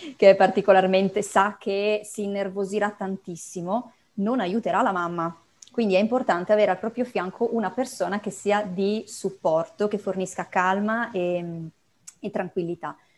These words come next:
Quindi su questo mi viene da consigliare proprio di essere profondamente onesti e, eh, e scegliere la persona che davvero possa, ehm, avere questo ruolo.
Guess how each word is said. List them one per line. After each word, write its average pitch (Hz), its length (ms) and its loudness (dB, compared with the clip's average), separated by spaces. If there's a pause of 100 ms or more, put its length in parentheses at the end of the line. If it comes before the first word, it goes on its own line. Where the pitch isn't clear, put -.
(160)
Quindi 175 220 -4
su - 180 -6
questo 185 400 0
mi 185 120 -2
viene 190 180 -2
da 180 100 0
consigliare 196 500 0
proprio 196 240 -8
di 175 60 -2
essere 190 300 -4
profondamente 202 640 -4
onesti 175 580 -6 (440)
e, 240 380 0
eh, 180 1080 -2
e 226 80 0
scegliere 185 520 4
la 208 120 4
persona 196 880 -2
che 214 460 0 (180)
davvero 190 600 6
possa, 180 680 4
ehm, 165 800 -4
avere 185 340 -2
questo 170 320 -10
ruolo. 156 400 -10